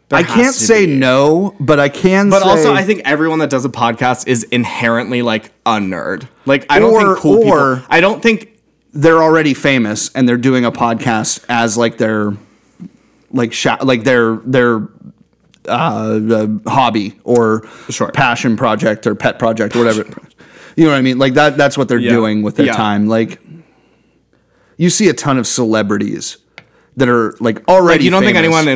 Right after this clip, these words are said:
Speaker 1: in, in Hollywood has ever, like, um, like, seen someone who podcasts, like, at a bar and, like, "Oh my God, you do that podcast, right?"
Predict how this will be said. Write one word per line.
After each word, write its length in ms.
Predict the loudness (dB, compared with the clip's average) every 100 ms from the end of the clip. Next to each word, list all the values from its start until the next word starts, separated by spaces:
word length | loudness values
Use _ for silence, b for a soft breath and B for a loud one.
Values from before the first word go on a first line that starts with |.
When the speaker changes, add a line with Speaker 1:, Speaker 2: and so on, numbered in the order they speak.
| -2
Speaker 1:
in, 60 | -2
in 120 | -2
Hollywood 600 | -2 -2 0 -2 -2 -4
has 160 | -4 -2
ever, 260 | -2 -4
like, 380 | -6 -8 -12 -18 -14
um, 480 | -12 -10 -10 -12 -16 _ _ _ _ _ _ _ -20 _ _ _ -4
like, 200 | -4 -2
seen 320 | -4 -2 -2
someone 380 | -2 -4 -2 -4
who 140 | -6
podcasts, 840 | -6 -8 -8 -6 -6 -6 -12 -10 -8
like, 180 | -8 -6
at 120 | -6
a 40 |
bar 200 | -4 -6
and, 80 | -6
like, 200 | -10 -12 b b b b b b
"Oh 100 | -2
my 140 | 0 -2
God, 420 | -4 -6 -10 -18 -8
you 160 | -6
do 120 | -4 -4
that 180 | -4 -6
podcast, 600 | -8 -8 -10 -14 -14 -14
right?" 340 | -14 -10 -12